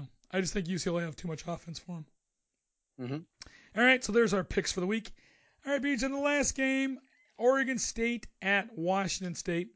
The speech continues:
Speaker 1: If we were picking that game, we would all take Oregon State, I imagine.
Speaker 2: Yep. Mm-hmm.
Speaker 1: Kyle says Oregon State, and then they run off with their cheese. 'Cause
Speaker 2: You know,
Speaker 1: Washington State does make good cheese.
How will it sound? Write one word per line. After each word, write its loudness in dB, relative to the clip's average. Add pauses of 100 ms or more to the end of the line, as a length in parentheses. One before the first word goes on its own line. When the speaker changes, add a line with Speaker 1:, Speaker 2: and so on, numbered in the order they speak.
(1200)
Speaker 1:
If -4
we 2
were 4
picking 0
that 0
game, 0
we 0
would -2
all -2
take -8
Oregon -2
State, 4
I -8
imagine. -4 (200)
Speaker 2:
Yep. -2 (480)
Mm-hmm. -2
Speaker 1:
Kyle 2
says 0 (640)
Oregon 6
State, 2
and -4
then -2
they 0
run 0
off -2
with -2
their -2
cheese. -4 (1600)
'Cause -10 (200)
Speaker 2:
You 4
know, 4
Speaker 1:
Washington 2
State -2
does -4
make -6
good -8
cheese. -12